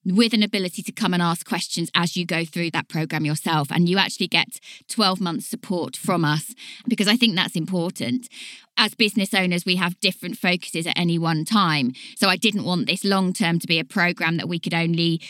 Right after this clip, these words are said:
run in a particular six weeks every six months or so.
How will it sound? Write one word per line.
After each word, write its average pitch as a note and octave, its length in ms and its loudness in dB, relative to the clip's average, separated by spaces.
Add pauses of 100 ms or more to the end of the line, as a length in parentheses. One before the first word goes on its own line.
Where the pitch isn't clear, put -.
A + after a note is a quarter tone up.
(100)
run E3 520 2 (280)
in G3 120 2
a F#3 60 0
particular F3 500 -2
six - 360 -2
weeks F#3+ 440 -2
every E3+ 580 -2 (200)
six - 320 -2
months A3+ 340 2
or D#3 140 -2
so. - 220 -8